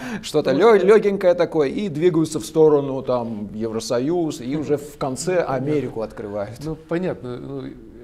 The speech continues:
Speaker 3: Amazon и eBay не начинали где-то там, они сразу начали. Ну, на самом деле, понимаете, вот,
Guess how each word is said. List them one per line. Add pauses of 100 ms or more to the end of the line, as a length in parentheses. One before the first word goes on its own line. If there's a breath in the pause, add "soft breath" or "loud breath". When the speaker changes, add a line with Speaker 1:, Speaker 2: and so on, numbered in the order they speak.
(260)
Speaker 3:
Amazon
и
eBay
не
начинали
где-то
там,
они
сразу
начали. (260 loud breath)
Ну,
на
самом
деле,
понимаете, (240)
вот,